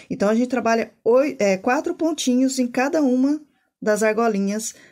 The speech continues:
na oito argolinha que faz a nossa reta. E o nosso meio círculo, nós temos dezesseis argolinhas de cada lado. Então, são seis pontinhos nas argolinhas que fica fazendo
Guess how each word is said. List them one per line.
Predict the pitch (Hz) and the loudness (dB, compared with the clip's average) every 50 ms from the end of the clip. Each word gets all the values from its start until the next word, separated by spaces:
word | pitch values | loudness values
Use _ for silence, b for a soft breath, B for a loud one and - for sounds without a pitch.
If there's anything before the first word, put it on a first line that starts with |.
| B B | B B
na | 185 185 180 | -2 0 2
oito | 180 185 208 226 254 254 262 | 2 2 2 2 2 0 -2
argolinha | 240 233 220 226 226 202 190 190 190 | -2 -2 0 -2 -2 0 -2 -2 -4
que | 190 - | -6 -6
faz | - - 175 180 190 196 - - - | -4 -2 0 0 -2 -4 -6 -8 -6
a | 196 | -4
nossa | 190 190 190 190 - 220 | -2 -2 -2 -2 -4 -6
reta. | 196 170 147 - - - - B B B B B B B B B B | -6 -8 -10 -10 -14 -18 -20 B B B B B B B B B B
E | 247 294 370 | -2 0 0
o | 415 381 | 0 0
nosso | 302 247 220 220 - 208 | 2 2 0 0 -2 -2
meio | 190 180 170 160 165 | -2 -2 -2 -4 -4
círculo, | - - 247 262 277 269 254 214 | -4 -2 0 0 0 0 -2 -2
nós | 202 196 190 190 190 - | -2 -2 -2 -4 -4 -4
temos | - 214 214 220 233 254 - | -4 -2 0 0 -2 -2 -4
dezesseis | 185 180 175 185 190 185 - - 220 233 277 302 | -6 -6 -4 -2 -2 -2 -2 0 0 0 0 0
argolinhas | 311 311 311 294 302 294 254 233 240 247 247 240 | 0 -2 0 0 0 0 0 0 2 0 0 -2
de | 240 - | -4 -4
cada | - 247 233 233 254 | -4 -4 -2 0 0
lado. | 247 220 196 170 151 - - _ - | 0 0 -2 -2 -4 -8 -12 _ -10
Então, | - 160 156 - - 165 180 | -10 -8 -8 -4 -4 -4 -4
são | 185 - 180 175 | -4 -4 -6 -6
seis | 170 - - - - 202 202 214 240 320 349 - - B B B B B B | -6 -6 -6 -4 -2 0 2 2 2 0 -2 -4 -8 B B B B B B
pontinhos | - 269 285 320 294 - - - 233 220 214 220 233 226 - - b b b b b b b b | 0 0 2 2 0 -2 -2 0 0 0 0 0 -2 -2 -4 -10 b b b b b b b b
nas | - 214 220 220 214 | -2 0 0 2 2
argolinhas | 226 208 214 220 233 233 214 202 190 190 202 202 - | 2 2 2 2 0 0 0 0 0 -2 -2 -4 -4
que | - 262 | -4 -4
fica | 262 - - 208 202 196 220 220 | -4 -2 -2 -4 -2 -2 -2 -2
fazendo | - 233 220 202 196 190 185 175 190 185 185 | -2 -2 -2 0 0 -2 -2 -4 -6 -8 -10